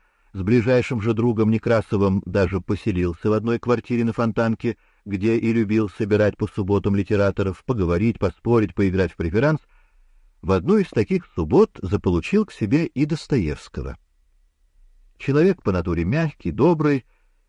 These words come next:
давно дал вольную крепостной прислуге, на что Белинский, как передавали Достоевскому, сказал ему: "За это, Панаев,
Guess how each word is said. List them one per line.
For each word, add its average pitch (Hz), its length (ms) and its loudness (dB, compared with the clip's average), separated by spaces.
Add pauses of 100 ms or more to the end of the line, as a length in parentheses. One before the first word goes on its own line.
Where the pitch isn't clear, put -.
(160)
давно 139 360 2
дал 101 220 0
вольную 85 440 0
крепостной 90 500 -2
прислуге, 175 560 0 (380)
на 101 140 2
что 107 200 2
Белинский, 98 840 0
как 90 200 -2
передавали 90 460 2
Достоевскому, 87 680 -2
сказал 90 380 2
ему: 87 320 -2 (200)
"За 82 180 -4
это, 95 300 0
Панаев, 87 540 -2